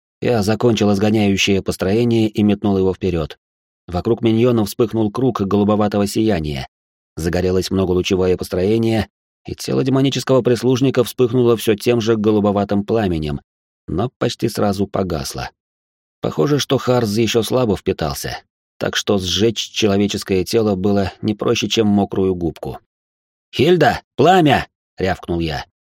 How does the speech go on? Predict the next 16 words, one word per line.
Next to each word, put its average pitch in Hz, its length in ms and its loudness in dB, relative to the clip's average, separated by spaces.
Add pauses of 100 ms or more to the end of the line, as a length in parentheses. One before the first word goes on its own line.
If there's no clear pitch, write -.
(540)
Блондинка 131 540 2
чётким 127 400 -2
движением 117 640 2
выгнала 110 420 0
патрон 104 440 -2
с - 80 -6
серебром 101 480 2
в 87 120 -4
окошко 92 420 -2
дробовика, 90 680 -2 (400)
перехватила 110 520 0
Спенсер 104 460 -2
левой 98 260 0
рукой 98 260 0
за 90 120 -2
цевьё 98 420 -2